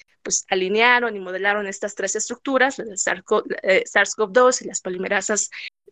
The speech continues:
la, la polimerasa del, del hepatitis, eh, C y también sofosbuvir, y entonces justamente encuentran que los sitios a los que el sofosbuvir se une,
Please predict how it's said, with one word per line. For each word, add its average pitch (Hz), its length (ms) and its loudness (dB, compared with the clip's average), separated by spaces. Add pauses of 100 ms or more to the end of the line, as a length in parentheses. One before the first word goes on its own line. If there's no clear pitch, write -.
la, 196 460 2
la 190 160 0
polimerasa 202 560 0
del, 180 500 -2
del 175 640 -2
hepatitis, 214 880 -2 (760)
eh, 208 440 6
C 285 500 6
y 220 100 -6
también 190 680 2
sofosbuvir, 302 640 4 (720)
y 254 120 2
entonces 339 880 4
justamente 254 1040 2
encuentran 254 840 2 (400)
que 247 600 2
los 220 380 2
sitios 226 540 2
a 190 80 4
los - 200 -4
que - 120 -6
el 170 100 -8
sofosbuvir 190 640 -2
se 247 240 6
une, 294 480 4